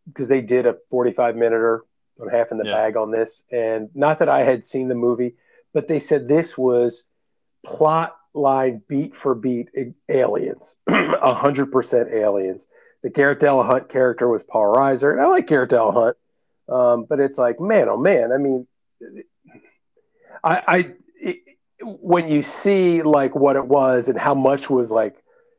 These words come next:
Speaker 1: lifted directly from Aliens,
Speaker 2: Yeah.
Speaker 1: I, I'm,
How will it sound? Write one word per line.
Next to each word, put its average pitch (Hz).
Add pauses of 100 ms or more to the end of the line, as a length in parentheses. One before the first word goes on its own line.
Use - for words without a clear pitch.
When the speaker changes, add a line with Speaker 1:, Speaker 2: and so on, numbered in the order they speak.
(240)
Speaker 1:
lifted 160
directly 190
from 143
Aliens, 120 (420)
Speaker 2:
Yeah. 110
Speaker 1:
I, 160 (180)
I'm, 143